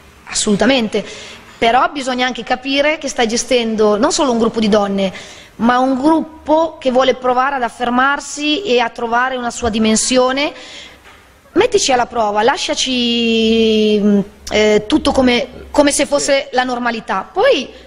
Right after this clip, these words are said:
si sa che la differenza esiste, è una differenza fisica, fisiologica, ma nessuno vuole essere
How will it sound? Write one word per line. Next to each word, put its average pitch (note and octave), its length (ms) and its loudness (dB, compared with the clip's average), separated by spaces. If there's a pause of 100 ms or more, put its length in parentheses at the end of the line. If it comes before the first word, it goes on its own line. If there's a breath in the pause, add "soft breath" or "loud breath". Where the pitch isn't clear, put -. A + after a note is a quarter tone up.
si - 200 -2
sa B3+ 280 0
che G#3 80 -12
la G#3 80 -6
differenza G#3+ 460 -4
esiste, G#3+ 540 -4
è - 60 -12
una G3+ 100 -2
differenza G#3+ 380 -2
fisica, A3 540 -4 (640 loud breath)
fisiologica, G#3+ 800 0
ma A#3+ 100 2
nessuno D#4 320 0
vuole B3+ 180 2
essere A#3+ 340 -2